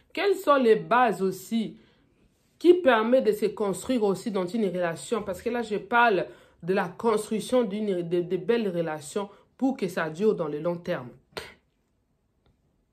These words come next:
Voilà, c'est aussi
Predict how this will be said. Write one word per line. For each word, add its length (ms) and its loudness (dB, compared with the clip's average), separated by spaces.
Voilà, 380 2
c'est 340 -2
aussi 380 2